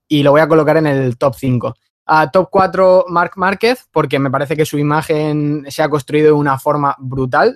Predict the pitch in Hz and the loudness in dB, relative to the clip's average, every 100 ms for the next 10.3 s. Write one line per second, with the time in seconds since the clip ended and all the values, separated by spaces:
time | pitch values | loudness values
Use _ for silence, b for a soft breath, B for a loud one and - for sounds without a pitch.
0 | - 135 127 127 123 135 127 139 139 139 | -6 -4 -2 -2 -2 0 0 0 0 0
1 | 143 143 139 147 143 147 135 127 135 127 | 0 -2 0 0 2 2 0 -2 -4 0
2 | 135 151 170 - _ - 139 131 127 131 | 2 4 2 0 _ -10 -6 -4 -4 -6
3 | _ _ _ _ 147 135 151 143 131 147 | _ _ _ _ -6 -2 0 0 0 0
4 | 147 151 143 139 139 143 139 123 135 139 | 2 4 4 4 2 2 0 0 -2 0
5 | 139 139 135 139 135 139 139 131 127 135 | 2 2 0 -2 0 0 2 2 2 2
6 | 139 131 127 131 127 123 123 131 135 127 | 2 2 2 2 2 2 0 -2 -2 0
7 | 127 127 123 - _ _ _ _ _ _ | 0 0 -4 -10 _ _ _ _ _ _
8 | _ 160 165 165 160 156 160 147 180 190 | _ 0 2 2 0 0 0 0 2 4
9 | 185 185 180 175 160 156 151 147 165 160 | 4 4 2 2 0 0 0 0 0 -2
10 | 190 247 | -2 -2